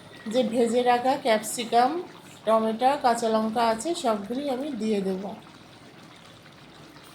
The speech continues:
দিয়ে এটাকে নামিয়ে নেব,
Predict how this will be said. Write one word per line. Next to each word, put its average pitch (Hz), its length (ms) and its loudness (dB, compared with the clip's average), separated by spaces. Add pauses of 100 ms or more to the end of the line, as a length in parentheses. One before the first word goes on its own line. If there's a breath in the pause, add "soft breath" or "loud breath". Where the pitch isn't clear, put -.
(3000)
দিয়ে 262 360 2 (580)
এটাকে 233 340 -2 (420)
নামিয়ে 226 400 0
নেব, 233 200 2